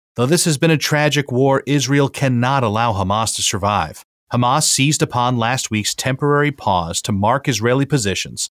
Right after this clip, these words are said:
and prepare itself for continued attacks on Israeli forces in Gaza. Indeed, the pace at which Israeli forces maneuvered in Gaza threw Hamas's military leadership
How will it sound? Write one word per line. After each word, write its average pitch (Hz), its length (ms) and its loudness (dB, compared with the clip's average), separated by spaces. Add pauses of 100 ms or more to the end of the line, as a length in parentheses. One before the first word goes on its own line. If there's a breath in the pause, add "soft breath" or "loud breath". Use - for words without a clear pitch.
(160)
and 107 160 -2
prepare 160 500 0
itself 87 380 -2
for 110 100 -8
continued 160 580 2
attacks 120 560 -2 (160)
on 110 140 -2
Israeli 117 580 0
forces 120 600 0
in 110 220 -4
Gaza. 117 480 -2 (340)
Indeed, 127 400 2
the 120 80 0
pace 135 340 0
at 113 80 0
which 123 180 0
Israeli 123 380 0
forces 127 480 -2
maneuvered 123 440 0
in 113 120 0
Gaza 123 400 0
threw 127 240 0
Hamas's 123 540 0
military 131 480 2
leadership 156 500 0